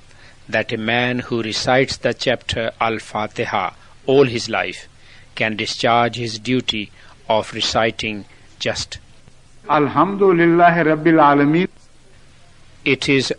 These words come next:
Speaker 1: utterly impossible. So who can say that this oft repeated chapter, the mother of the Holy Quran,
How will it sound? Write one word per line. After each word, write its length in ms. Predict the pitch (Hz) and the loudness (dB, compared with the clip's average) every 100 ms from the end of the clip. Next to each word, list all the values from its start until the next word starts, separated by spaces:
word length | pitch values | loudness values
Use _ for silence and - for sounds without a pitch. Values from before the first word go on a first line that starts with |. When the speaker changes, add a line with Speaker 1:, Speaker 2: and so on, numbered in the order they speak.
| - | 0
Speaker 1:
utterly 600 | 139 - 131 120 117 - | 0 2 -2 -2 -4 -4
impossible. 640 | 127 110 101 - 107 - - - - - - - - - - - - | -6 -4 -4 -4 -6 -14 -18 -20 -20 -20 -20 -20 -20 -20 -20 -20 -12
So 320 | - 131 131 | -4 0 2
who 200 | 113 170 | 4 4
can 220 | 160 143 | 4 -2
say 380 | - 120 107 - - - - - | -2 -4 -4 -8 -20 -20 -20 -4
that 380 | 120 117 113 | 0 0 2
this 300 | 123 151 - - - | 2 2 0 -10 2
oft 380 | 143 143 - | 4 4 0
repeated 720 | - 147 127 - 135 135 131 117 | -4 -2 -2 0 -2 2 0 2
chapter, 220 | 139 - - - - - - | -2 -2 -8 -20 -20 -20 -20
the 220 | 117 127 117 | -4 -2 0
mother 400 | 120 147 147 131 | 2 2 2 2
of 100 | 110 | 2
the 120 | 110 | 0
Holy 220 | 117 110 | 0 -2
Quran, 380 | - 110 107 | -2 -2 -2